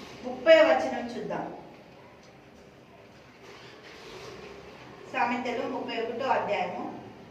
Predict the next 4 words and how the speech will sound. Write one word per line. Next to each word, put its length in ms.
ముప్పై 260
వచనం 420
చూద్దాం. 400
"అందము 840